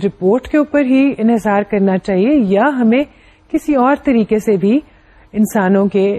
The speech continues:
بیہیویئر کو اور ان کے مائنڈ کو اسٹڈی کرنا چاہیے؟ لیکن یہ بات ہم کچھ دیر میں کریں گے۔ The impact of Wundt's lab was great.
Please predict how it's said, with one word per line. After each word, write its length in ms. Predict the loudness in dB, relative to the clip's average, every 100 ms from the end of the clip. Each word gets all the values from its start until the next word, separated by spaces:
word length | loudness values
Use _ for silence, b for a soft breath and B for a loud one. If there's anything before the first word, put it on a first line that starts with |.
| -8 -6
بیہیویئر 440 | -2 0 0 0 -2
کو 120 | -2 -2 -2
اور 100 | -4
ان 100 | -4
کے 100 | -2 -2
مائنڈ 300 | 0 -2 -4
کو 140 | -10 -16 _
اسٹڈی 340 | -8 -2 -2 -2
کرنا 260 | -2 -4 -4
چاہیے؟ 300 | -6 -8 -10 b b b
لیکن 300 | -6 -2 0
یہ 100 | 2 2 0
بات 220 | -2 -4
ہم 120 | -6 -8 _
کچھ 200 | -8 -6 -2
دیر 160 | -2 0
میں 100 | -2
کریں 240 | -2 -6 -8
گے۔ 100 | -14 -18 _ b b b b b b
The 120 | -2 2 2
impact 380 | 2 0 0
of 100 | -2 0
Wundt's 260 | 0 0 0 2
lab 300 | 2 0 -4 -10 -4
was 220 | -2 -2 -6 _ -2
great. 420 | 0 0 -2 -8